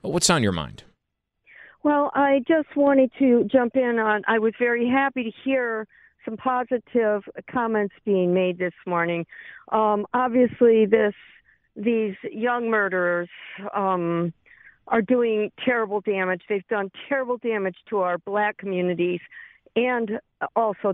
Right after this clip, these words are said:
Speaker 2: to our white communities and broken all of our hearts. But why are they,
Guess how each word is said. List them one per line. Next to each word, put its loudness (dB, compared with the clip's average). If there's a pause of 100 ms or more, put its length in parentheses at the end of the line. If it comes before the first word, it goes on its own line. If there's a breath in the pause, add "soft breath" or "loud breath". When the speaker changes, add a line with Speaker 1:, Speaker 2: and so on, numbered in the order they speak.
(120)
Speaker 2:
to 0
our 2
white 0
communities 0
and 0
broken 0
all 0
of -4
our -2
hearts. -2 (1400 loud breath)
But 0
why 0
are 0
they, -2